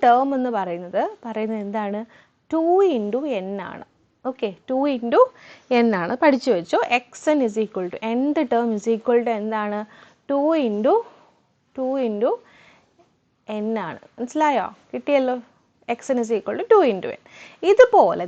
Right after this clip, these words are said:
നമുക്ക് ഓഡ് നമ്പേഴ്സ് എടുക്കാം. ഓഡ് നമ്പേഴ്സ് എടുക്കുമ്പോൾ ഞാൻ അവിടെ ഇതുപോലെ തന്നെ ഓഡ് നമ്പേഴ്സിൻ്റെ പൊസിഷനും എഴുതുന്നു, ആ വാല്യൂസ്, അതായത് ടേംസ്, പദങ്ങളും എഴുതാൻ പോവാണ്. ഓഡ് നമ്പേഴ്സ് എന്ന് പറയുമ്പോൾ എങ്ങനെ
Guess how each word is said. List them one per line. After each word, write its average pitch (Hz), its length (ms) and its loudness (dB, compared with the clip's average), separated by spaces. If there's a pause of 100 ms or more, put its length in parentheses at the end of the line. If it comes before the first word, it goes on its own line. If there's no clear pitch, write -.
നമുക്ക് 180 340 -8 (600)
ഓഡ് 403 300 6
നമ്പേഴ്സ് 180 420 -4
എടുക്കാം. - 260 -10 (240)
ഓഡ് 349 380 2
നമ്പേഴ്സ് 214 340 -2
എടുക്കുമ്പോൾ 185 500 0 (840)
ഞാൻ 269 100 -2 (120)
അവിടെ 226 200 0 (120)
ഇതുപോലെ 220 360 0
തന്നെ 208 240 -4 (360)
ഓഡ് 233 200 0
നമ്പേഴ്സിൻ്റെ 208 560 -4
പൊസിഷനും 262 560 -2
എഴുതുന്നു, 202 380 -4 (560)
ആ - 20 0 (220)
വാല്യൂസ്, 277 520 0
അതായത് 247 340 -4
ടേംസ്, 277 380 0 (100)
പദങ്ങളും 254 500 -2
എഴുതാൻ 214 340 -2
പോവാണ്. 160 320 -14 (220)
ഓഡ് 311 240 2
നമ്പേഴ്സ് 254 320 -4
എന്ന് 254 140 -8
പറയുമ്പോൾ 240 260 -8
എങ്ങനെ 233 180 -6